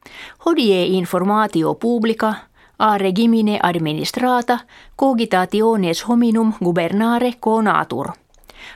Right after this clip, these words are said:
Propositum est, ut omnis informatio, que per interrete venit,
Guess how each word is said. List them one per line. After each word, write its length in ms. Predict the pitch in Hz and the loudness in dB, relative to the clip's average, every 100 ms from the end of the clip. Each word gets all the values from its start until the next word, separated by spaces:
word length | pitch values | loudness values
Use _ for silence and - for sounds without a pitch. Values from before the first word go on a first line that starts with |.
| _ | _
Propositum 720 | 277 285 285 294 240 180 165 - | 2 2 2 0 0 0 -2 0
est, 300 | 269 - - - _ | -2 -2 -12 -20 _
ut 180 | 254 240 | -4 0
omnis 400 | 277 285 214 170 | 0 2 0 0
informatio, 1000 | 185 185 170 165 185 240 240 226 220 214 - - - - - | -2 -2 -2 -2 0 0 0 -2 0 -2 -6 -18 -20 -20 -6
que 300 | 262 285 254 | 0 0 2
per 180 | 190 | 0
interrete 760 | 190 214 202 180 185 196 180 185 | 0 0 0 0 0 -2 -2 -2
venit, 400 | 226 254 254 | 0 2 0